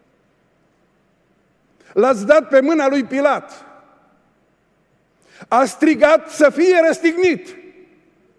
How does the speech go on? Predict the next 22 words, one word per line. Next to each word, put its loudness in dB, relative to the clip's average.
Și -4
în 0
loc 0
să-l 2
alegeți -2
pe -2
Fiul -2
lui -2
Dumnezeu, -2
a -2
cerut -2
să 2
vi -4
se -2
elibereze -2
un -4
criminal, -4
Baraba. -4
L-ați 0
omorât 6
pe 2
Dumnezeu, -2